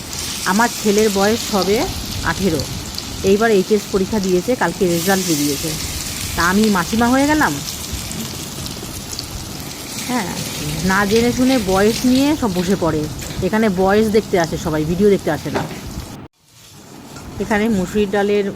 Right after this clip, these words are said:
বড়াগুলো সব ভাজা হয়ে গেছে, এখন নামিয়ে নিচ্ছি। যেহেতু কালকে একটু ভাত ছিল, উম, অনেকটাই, কালকে রাতে জল দিয়ে রেখেছিলাম, তা ভাতগুলো নষ্ট করবো, ফেলে দেবো, তাই জন্য কতগুলো মুসুর ডালের বড়া ভেজেছি। কিন্তু আর এমনিও আমার বড়া খেতে আমি ভীষণ ভালোবাসি।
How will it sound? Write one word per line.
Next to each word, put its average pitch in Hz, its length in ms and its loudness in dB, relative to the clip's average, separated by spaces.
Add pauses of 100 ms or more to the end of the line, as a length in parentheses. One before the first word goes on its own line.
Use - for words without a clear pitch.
(140)
বড়াগুলো 175 360 0
সব 196 200 0
ভাজা 175 280 0
হয়ে 190 220 0
গেছে, 196 360 -2 (480)
এখন 190 220 0
নামিয়ে 180 340 0
নিচ্ছি। 196 300 0
যেহেতু 180 340 0
কালকে 170 360 0
একটু 190 140 -2
ভাত 147 280 -2 (140)
ছিল, 208 200 0 (640)
উম, 165 380 -2
অনেকটাই, 180 380 -2
কালকে 185 260 0
রাতে 170 240 -2
জল 165 240 0
দিয়ে 180 180 0
রেখেছিলাম, 202 380 0
তা 190 100 -2
ভাতগুলো 165 380 -2
নষ্ট 180 360 -2
করবো, 269 160 2
ফেলে 247 200 0
দেবো, 320 220 0
তাই 170 240 0
জন্য 226 400 0 (480)
কতগুলো 185 300 0
মুসুর 180 360 -2
ডালের 214 240 0
বড়া 160 240 0
ভেজেছি। 165 360 -2
কিন্তু 165 220 -2
আর 165 140 0
এমনিও 180 320 0
আমার 208 160 2
বড়া 170 240 0
খেতে 196 240 -2
আমি 196 140 0
ভীষণ 175 340 0
ভালোবাসি। 151 520 -2